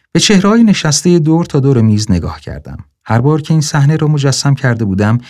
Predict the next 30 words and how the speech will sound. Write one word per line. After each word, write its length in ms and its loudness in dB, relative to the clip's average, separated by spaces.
یک 400 0
عامل 360 2
مهم 400 -2
را 240 0
فراموش 480 -2
کرده 260 -10
بودم. 320 -16
فراموش 420 2
کرده 260 0
بودم 320 -2
سایهٔ 420 0
سنگین 520 2
جنگ 300 0
جهانی 480 0
دوم 460 0
را 240 -4
در 280 -6
آن 200 0
اتاق 360 -6
در 180 -2
نظر 320 -2
بگیرم. 420 -14
جنگ 360 0
درست 420 0
آنجا 360 2
بود. 280 -12
کنار 360 4
ما، 500 2
بین 340 2
ما، 340 0